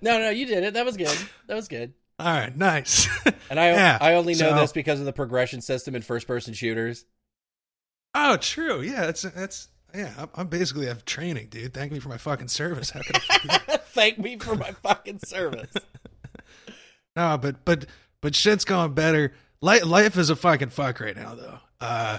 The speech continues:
Speaker 1: Oh, yeah.
Speaker 2: I'm also, folks, relocating again. I will be in Chicago next. Radio Free Tote Bag will, will reach its, like, I was in Central Time before. Fuck. I gotta move into the mountains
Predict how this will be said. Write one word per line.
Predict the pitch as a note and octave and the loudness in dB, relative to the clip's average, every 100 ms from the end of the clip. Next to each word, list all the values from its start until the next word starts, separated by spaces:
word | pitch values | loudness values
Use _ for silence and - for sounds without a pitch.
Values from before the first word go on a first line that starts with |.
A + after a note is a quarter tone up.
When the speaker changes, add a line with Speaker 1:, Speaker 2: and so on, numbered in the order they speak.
| - | -6
Speaker 1:
Oh, | C3+ | -4
yeah. | D#3+ E3+ | 2 4
Speaker 2:
I'm | G3+ | 6
also, | G3+ - F#3 D#3 C#3+ | 4 6 4 4 0
folks, | - F3 E3+ - - - _ _ | -4 2 4 4 -2 -4 _ _
relocating | C#3 G3 G3+ G#3 - G3+ F3+ | 2 4 6 6 6 4 4
again. | C3+ F#3 G3 F#3 C3 G#2 _ _ | 0 4 6 6 4 -4 _ _
I | C3 | -6
will | C#3 | -2
be | E3 | 0
in | F3+ | 2
Chicago | - - F3+ F#3 D3+ C3 | 0 0 6 8 8 2
next. | A#2 G2 G#2 - - - _ _ _ | -2 -6 -6 -6 -8 -14 _ _ _
Radio | D#3 E3 E3 | 0 2 2
Free | - G3+ | 4 4
Tote | - F#3+ E3+ | 6 4 4
Bag | F3 D#3+ | 0 -2
will, | C#3 D3+ D3+ C3+ - _ | 0 2 4 2 -4 _
will | C3 C3 | -10 -4
reach | D3+ E3+ - | -2 0 0
its, | D#3 - | -2 -2
like, | D#3 D#3+ | -4 0
I | |
was | D#3+ C#3+ | -2 -2
in | C3 | -4
Central | - C3+ B2 - | -4 -4 -6 -10
Time | A#2 - | -14 -16
before. | - - - | -18 -18 -18
Fuck. | - - - - | -16 -14 -14 -12
I | D3 | -6
gotta | E3+ E3 | -2 0
move | E3+ D3+ | 0 -2
into | C#3 | -2
the | C3 | -6
mountains | A#2 A2 G#2 G2 - | -6 -8 -10 -12 -10